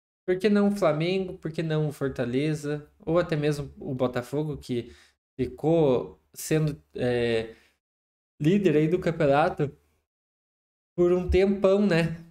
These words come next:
Ano passado, esse ano também. E, galera, o que me conforta entrar nesta odd cinco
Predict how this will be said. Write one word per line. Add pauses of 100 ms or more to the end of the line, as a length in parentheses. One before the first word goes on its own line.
Ano
passado, (300)
esse
ano
também. (1200)
E,
galera, (1040)
o
que (560)
me
conforta (280)
entrar
nesta
odd
cinco